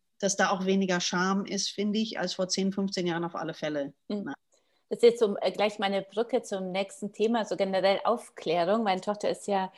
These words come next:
Speaker 2: wird jetzt neun diese Woche und,
Speaker 1: Mhm.
Speaker 2: äh, also noch habe ich ein bisschen Zeit, habe ich das
Speaker 1: Mhm.
Speaker 2: Gefühl, aber so
Speaker 1: Ja.
Speaker 2: langsam, <laughs> also so kommen ja
Speaker 1: Genau.
Speaker 2: schon so die, die ersten, äh, die ersten Fragen. Und, ähm, was ist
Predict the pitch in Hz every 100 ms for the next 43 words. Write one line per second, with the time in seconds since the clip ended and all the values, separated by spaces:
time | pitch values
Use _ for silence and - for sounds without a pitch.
0 | - - - 208 220 226 190 180 220 277
1 | 269 247 240 196 214 247 214 - 196 196
2 | - 254 180 190 - 208 214 240 226 226
3 | 220 214 247 262 240 226 202 208 220 196
4 | 196 196 214 277 349 - - 208 214 214
5 | 202 277 - - 247 262 269 - - -
6 | - - _ _ 294 247 247 - - _
7 | _ - - - - - 254 254 240 247
8 | 226 226 220 214 208 - - _ 220 170
9 | 214 - 208 202 202 - 190 208 196 208
10 | - 202 - 170 208 240 233 - 196 196
11 | 196 - - 185 196 190 - - - -
12 | - - - - - _ - 220 240 285
13 | 247 -